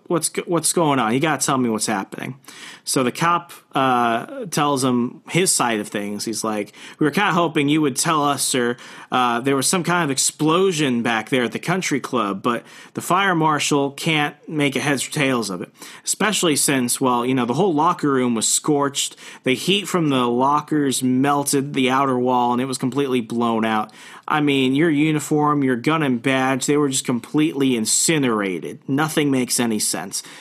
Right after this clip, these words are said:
So the cop is freaking out. Harry's freaking out. They don't know what's happening. Uh, that's when Harry gets up and he's like, "Okay, I gotta,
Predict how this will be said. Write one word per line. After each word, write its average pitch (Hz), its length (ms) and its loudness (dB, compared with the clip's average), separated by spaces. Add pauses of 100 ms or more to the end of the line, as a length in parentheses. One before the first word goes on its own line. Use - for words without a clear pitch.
So 123 560 0
the 131 140 -2
cop 214 320 0
is 135 120 -2
freaking 123 380 0
out. 107 240 0
Harry's 151 380 0
freaking 107 360 -2
out. 104 300 -2 (420)
They - 80 0
don't 139 200 2
know 180 140 2
what's 156 260 2
happening. 139 600 -4 (560)
Uh, 120 400 0
that's 170 320 0
when 139 440 2
Harry 135 340 2
gets 117 320 -2
up 117 200 0
and 117 60 -2
he's 110 120 -4
like, 107 120 -2
"Okay, 110 240 -2
I 110 100 0
gotta, 123 280 0